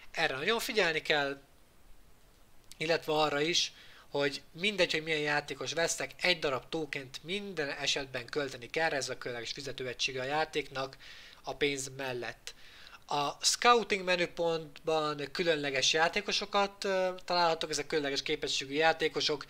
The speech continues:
nagyon drágák, ahogy láthatjátok, mert fiatalok és a szintetekhez képest elég erősek. Azt még említem, hogy minden szintlépésnél egy csillagot, ö, esik a játékosnak a,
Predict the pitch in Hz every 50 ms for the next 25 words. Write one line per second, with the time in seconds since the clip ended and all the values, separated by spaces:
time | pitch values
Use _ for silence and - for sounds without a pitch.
0 | - - - - - - - - - - 175 156 147 143 151 160 160 175 175 175
1 | - 185 185 180 185 190 180 - 185 185 180 185 185 185 175 180 185 - 196 190
2 | - 180 165 - 147 135 - - - 170 156 147 - 156 147 147 143 139 - -
3 | - - 160 156 147 147 147 143 - - - - 151 151 151 151 139 - - -
4 | 175 151 - - - 151 147 - - 151 139 - - - 151 147 139 - 143 135
5 | 131 - - - - - - - - - - - - - - - - - - -
6 | - - - 160 156 151 143 151 165 175 208 208 196 - 196 190 190 190 - -
7 | - - - - - - - - - - - - - - - - - - 170 -
8 | - 165 156 156 170 160 156 156 156 156 151 147 151 147 170 170 151 151 143 143
9 | - 175 170 156 - 156 151 - 156 147 143 - 151 143 143 - - 151 147 -
10 | - 156 147 139 135 131 131 135 135 131 131 - 147 139 135 135 139 135 - -
11 | - 156 147 - 156 151 147 - - - - - - - - - - - - -
12 | - - - - - - - - - 175 151 135 139 139 - 143 131 - 143 131
13 | - - 135 127 123 - 139 131 127 127 123 123